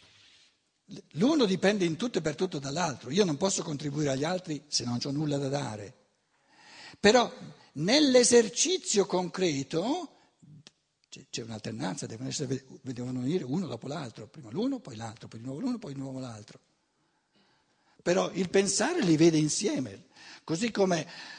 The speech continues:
così come la coscienza e le, e il vitale, qui il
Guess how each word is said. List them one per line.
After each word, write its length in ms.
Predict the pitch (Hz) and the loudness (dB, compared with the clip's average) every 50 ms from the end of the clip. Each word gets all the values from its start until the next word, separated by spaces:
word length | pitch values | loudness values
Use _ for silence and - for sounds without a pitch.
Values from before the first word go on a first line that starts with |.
| - - - - | -18 -20 -18 -10
così 220 | - 156 156 208 240 | -6 -4 -2 0 0
come 200 | 220 190 185 185 | 0 2 2 4
la 120 | 180 180 | 2 2
coscienza 800 | - 185 180 - - 190 180 170 151 139 - - - 123 117 104 - | 2 2 2 2 4 2 2 0 -2 -2 -2 -2 -2 -2 -2 -6 -8
e 160 | - 135 143 | -6 -6 -6
le, 260 | 139 135 135 123 - - - - - | -4 -4 -6 -8 -8 -12 -18 -10 -6
e 100 | 139 143 | -4 -2
il 80 | 156 | -2
vitale, 520 | 156 180 170 180 170 139 113 104 104 113 117 | -2 -2 -2 -2 -2 -2 -2 -4 -6 -6 -4
qui 180 | - 202 170 | -2 -2 -2
il 320 | 131 113 - 120 127 131 | -2 -4 -6 -10 -12 -12